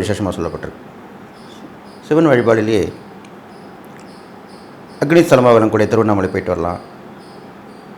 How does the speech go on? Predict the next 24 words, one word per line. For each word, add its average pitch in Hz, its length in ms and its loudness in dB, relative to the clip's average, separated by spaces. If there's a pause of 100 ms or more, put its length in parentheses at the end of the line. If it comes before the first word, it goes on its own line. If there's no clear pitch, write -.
(1000)
அது 151 140 6
இல்லாமல் 123 320 4 (2250)
பஞ்சபூத 151 380 6
ஸ்தலங்கள் 120 340 0
போயிட்டு 98 240 0
வரலாம், 92 280 -4 (600)
சிவன் 156 260 6
பாடல் 135 240 6
பெற்ற 110 180 -2
ஸ்தலங்கள் 101 320 0
போயிட்டு 92 200 -2
வரலாம், 87 320 -6
இது 156 80 -4
மாதிரிலாம் 160 260 2
பண்ணிட்டு 87 220 -4
வரலாம். 82 220 -10 (840)
அதனோட 196 300 4
சேர்ந்து 160 200 8
முருகனை 147 300 6
வழிபட 98 260 2
வரலாம். 82 240 -4 (3000)
முருகர் 196 260 8
வழிபடுறதா 135 360 6
இருந்தாக்கா 117 360 2